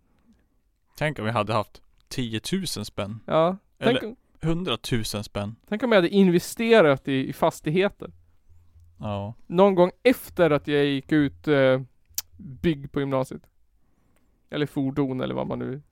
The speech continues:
Speaker 2: barn och fritid är väl en bra
Speaker 1: Barn och fritid.
Speaker 2: Men hur gör man då? Det är inte bara att, att liksom tänka, men hur, hur gör man mer praktiskt?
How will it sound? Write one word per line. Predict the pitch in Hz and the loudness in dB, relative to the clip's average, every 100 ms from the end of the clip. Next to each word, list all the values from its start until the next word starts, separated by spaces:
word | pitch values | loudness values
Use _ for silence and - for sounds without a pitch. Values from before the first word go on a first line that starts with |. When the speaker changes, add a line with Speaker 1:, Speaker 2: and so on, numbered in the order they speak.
| _ _ _ - - - | _ _ _ -20 -20 -18
Speaker 2:
barn | 160 160 165 | 2 4 4
och | 160 | 2
fritid | 165 147 - 190 147 | -2 -2 -4 -4 -2
är | |
väl | 123 | -2
en | 123 | -2
bra | 143 143 - 135 _ _ - _ _ | 0 0 -2 -8 _ _ -20 _ _
Speaker 1:
Barn | - 139 139 | -6 -4 -4
och | - | -6
fritid. | 120 98 - 101 107 - - - _ | -6 -6 -6 -8 -8 -16 -20 -20 _
Speaker 2:
Men | 170 190 | 2 4
hur | 220 | 4
gör | 185 226 302 | 8 8 8
man | 196 123 110 | 6 2 0
då? | 107 - | -6 -8
Det | - 160 | -6 -4
är | |
inte | 165 | -4
bara | 185 165 143 123 | 0 0 2 0
att, | - 139 135 | -2 -4 -4
att | 135 | -6
liksom | 131 - 127 127 - | -6 -2 -4 -4 -14
tänka, | - 180 151 139 - 156 127 | -8 -6 -4 -6 -6 -6 -4
men | 135 | -2
hur, | 151 | 0
hur | 151 | 2
gör | 156 | 2
man | 151 151 | 2 2
mer | 147 | -2
praktiskt? | - 196 - - - - | 2 0 0 -8 -16 -14